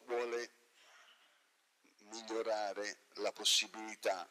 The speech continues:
che nascano centri di chirurgia avanzata corneale e banche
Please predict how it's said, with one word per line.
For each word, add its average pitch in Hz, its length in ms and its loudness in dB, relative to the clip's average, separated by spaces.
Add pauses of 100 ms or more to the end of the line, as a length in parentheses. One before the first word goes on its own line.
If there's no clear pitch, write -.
che 101 160 -4
nascano 104 800 0
centri 107 840 -2
di 110 140 -10
chirurgia 101 800 -2
avanzata 98 800 -2 (120)
corneale 95 800 -6 (340)
e 127 100 -4
banche 90 760 -6